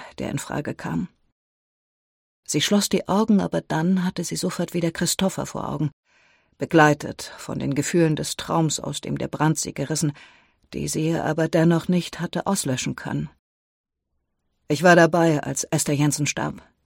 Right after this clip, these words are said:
Wie hatte Christopher sie all die Jahre anlügen können? Seinetwegen hatte sie alles angezweifelt, was ihr Vater ihr je bedeutet hatte.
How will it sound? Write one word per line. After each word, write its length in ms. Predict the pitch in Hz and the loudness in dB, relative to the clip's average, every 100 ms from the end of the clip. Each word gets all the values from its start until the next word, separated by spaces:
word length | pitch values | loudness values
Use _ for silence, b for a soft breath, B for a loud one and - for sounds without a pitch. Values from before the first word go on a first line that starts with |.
| _ _ _ _ _ _ - | _ _ _ _ _ _ 0
Wie 220 | 208 240 | 2 2
hatte 280 | - 226 190 | 0 -2 -4
Christopher 600 | - 170 - 202 - 180 | -4 -6 -2 -2 -2 -2
sie 140 | 175 | -2
all 140 | - 220 | -2 -2
die 80 | 196 | 0
Jahre 280 | 202 208 | 0 2
anlügen 400 | - 320 190 156 | 2 4 4 0
können? 320 | 143 - 160 175 _ _ _ _ _ _ | -6 -4 -4 -6 _ _ _ _ _ _
Seinetwegen 800 | - 226 311 294 - 190 180 156 | 4 8 8 6 4 2 4 2
hatte 160 | 170 165 | 0 -2
sie 220 | 170 - | -2 0
alles 260 | 175 175 | 2 2
angezweifelt, 880 | - 160 151 143 - 165 160 147 147 | 2 0 0 -4 -6 -4 -2 -2 -2
was 140 | - 143 | -6 -6
ihr 140 | 135 | -6
Vater 340 | - 147 160 - | -4 -4 -4 -4
ihr 120 | 135 | -4
je 200 | 156 160 | -2 -2
bedeutet 560 | 147 151 147 - - | -2 -4 -4 -6 -10
hatte. 300 | - - 156 | -10 -10 -10